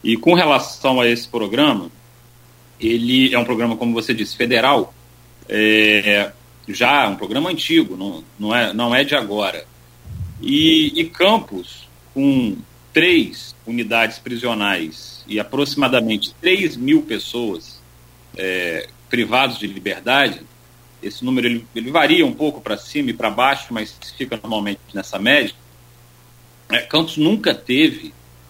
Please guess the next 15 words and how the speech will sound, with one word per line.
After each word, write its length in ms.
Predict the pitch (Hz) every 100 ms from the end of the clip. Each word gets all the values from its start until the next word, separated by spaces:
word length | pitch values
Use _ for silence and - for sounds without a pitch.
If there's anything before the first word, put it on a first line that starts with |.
| - - -
é, 340 | 98 101 95
uma 200 | 117 123 113
assistência 640 | - 135 - 143 156 139
à 20 |
saúde 520 | - 131 107 135 160 120
de 100 | 117
forma 480 | - 143 160 160
continuada, 680 | - 156 - 127 123 120 - - - -
né, 120 | 101 104
na, 220 | 87 - - - - _ _ _ -
na, 540 | 98 101 101 95 90 -
né, 220 | 101 107
nas 200 | 110 107
nossas 280 | 113 110 107
unidades. 640 | 110 95 85 82 - -